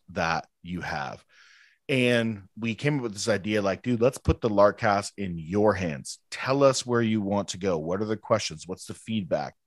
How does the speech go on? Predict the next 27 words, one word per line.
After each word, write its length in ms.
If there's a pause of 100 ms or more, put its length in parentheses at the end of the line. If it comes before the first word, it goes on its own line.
(140)
The 80
first 340
few 380
podcasts 580
we 80
did 340 (120)
in 240
the, 560 (100)
since 320
we 60
kinda 240
handed 680
everything 540
over 580 (200)
to 500
everybody, 640 (580)
has 220
been, 200
I 100
think, 220
some 220
of 80
the 340
usual 600
questions 440
we 120
get, 360